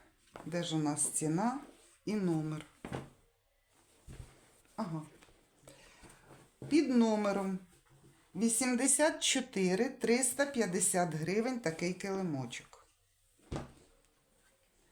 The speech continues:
Зараз супер краса. Показую вам. Ось такий килим.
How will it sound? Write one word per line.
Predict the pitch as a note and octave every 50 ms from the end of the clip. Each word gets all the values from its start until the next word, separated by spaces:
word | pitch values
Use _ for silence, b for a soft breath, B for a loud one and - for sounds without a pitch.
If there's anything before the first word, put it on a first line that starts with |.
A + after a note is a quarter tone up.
| b b b b b b b b b b b b b b _ _ _ _ _
Зараз | F#3+ F#3+ G3 A#3+ A3+ G#3+ G3 F#3 - - - - - - _ _ _ _ _ _ _ _ _ -
супер | - - - - E4+ E4+ - - F#3 F3+ F3 -
краса. | - - A3 F#3 - - - F#3 F3 E3+ F#3 F3 - - _ _ _ _ _ _ _ _ _ _ _ _ _ _ _ _ _ _ - - _ - - - - - - -
Показую | - A3 - - G3 F3+ E3+ F3+ E3+ G3 A3+ A#3 A#3+ B3
вам. | B3 C#4 C#4 C#4 D4+ - - - _ _ _ _ _ _ _ _ _ _ b b b b b b b b b b
Ось | - A3+ C4 A#3+ -
такий | - - G#3 G#3+ - A3 G#3+ F#3+
килим. | F#3 - - F#3 E3+ F3 F3+ F#3 G#3 A3+ B3